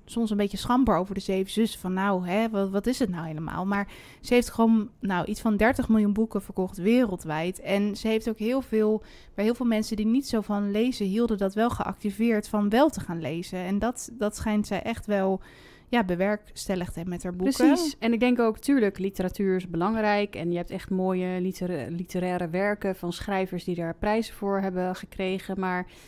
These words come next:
Speaker 2: ik vind, een boek mag net zo goed gelezen worden om te kunnen ontspannen. En een uitvlucht te kunnen bieden naar een andere wereld waar je nog niet zoveel van weet. En gewoon te kunnen genieten van een mooi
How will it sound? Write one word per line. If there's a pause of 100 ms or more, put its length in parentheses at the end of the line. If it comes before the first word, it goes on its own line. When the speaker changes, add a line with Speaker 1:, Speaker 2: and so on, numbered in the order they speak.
(180)
Speaker 2:
ik
vind,
een
boek
mag
net
zo
goed
gelezen
worden
om
te
kunnen
ontspannen. (460)
En
een
uitvlucht
te
kunnen
bieden
naar
een
andere
wereld
waar
je
nog
niet
zoveel
van
weet.
En
gewoon
te
kunnen
genieten
van
een
mooi